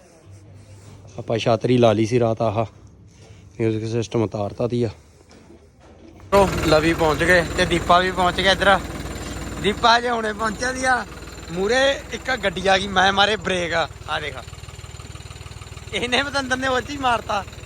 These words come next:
ਵੱਡਾ ਡਰਾਈਵਰ ਆ, ਹੈਵੀ ਡਰਾਈਵਰ ਨੇ, ਆਪੇ ਆਪਦੇ ਸਾਧਨ 'ਚ ਹੀ ਮਾਰਦਾ ਪਤੰਦਰ ਨੇ। ਮੂਹਰੇ ਟੈਂਪੂ ਜਾ ਗਿਆ, ਮੈਂ ਬ੍ਰੇਕ ਮਾਰੇ, ਗੈਰ ਲਿਆ ਕੇ ਠੋਕਦਾ, ਕਹਿੰਦਾ "ਥਾ।" ਸਰਪ੍ਰਾਈਜ਼ ਦਿੱਤਾ ਸੀ ਇਹਨੇ ਵੀ, "ਮੈਂ ਆ ਗਿਆ।"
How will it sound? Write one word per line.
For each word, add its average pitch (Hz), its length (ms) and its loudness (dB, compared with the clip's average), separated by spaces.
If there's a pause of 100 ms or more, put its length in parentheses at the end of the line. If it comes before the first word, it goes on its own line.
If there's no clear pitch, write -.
ਵੱਡਾ 185 320 0
ਡਰਾਈਵਰ 185 320 -2
ਆ, 175 140 -2 (1000)
ਹੈਵੀ 202 260 2
ਡਰਾਈਵਰ 196 340 2
ਨੇ, 185 260 -6 (1000)
ਆਪੇ 233 420 -2
ਆਪਦੇ 220 380 2
ਸਾਧਨ 226 320 0
'ਚ 247 60 -12
ਹੀ 285 60 -8
ਮਾਰਦਾ 185 380 2
ਪਤੰਦਰ 180 380 -6
ਨੇ। 175 80 -8
ਮੂਹਰੇ 190 300 -4
ਟੈਂਪੂ - 260 -6
ਜਾ 202 140 -2
ਗਿਆ, 220 100 -2
ਮੈਂ 202 200 -2
ਬ੍ਰੇਕ 190 220 -6
ਮਾਰੇ, 185 320 -6 (360)
ਗੈਰ 185 160 4
ਲਿਆ 214 200 2
ਕੇ 208 80 -4
ਠੋਕਦਾ, 180 320 -4
ਕਹਿੰਦਾ 175 180 -4 (140)
"ਥਾ।" 160 240 -2 (880)
ਸਰਪ੍ਰਾਈਜ਼ 202 420 2
ਦਿੱਤਾ 190 300 -4
ਸੀ 196 60 -4
ਇਹਨੇ 190 180 -6
ਵੀ, 202 80 -8
"ਮੈਂ 185 180 -2
ਆ 160 180 4
ਗਿਆ।" 147 220 -4